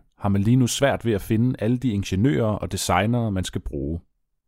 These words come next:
Udover at de manglende medarbejdere truer virksomhedens vækst,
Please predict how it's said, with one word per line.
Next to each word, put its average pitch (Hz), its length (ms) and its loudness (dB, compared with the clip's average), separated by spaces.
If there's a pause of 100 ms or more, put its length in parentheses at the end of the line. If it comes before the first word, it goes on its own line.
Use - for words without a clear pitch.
(600)
Udover 120 440 8
at 87 320 -4
de 92 80 -2
manglende 104 380 0
medarbejdere 92 680 2
truer 117 380 0
virksomhedens 104 680 0
vækst, - 440 -2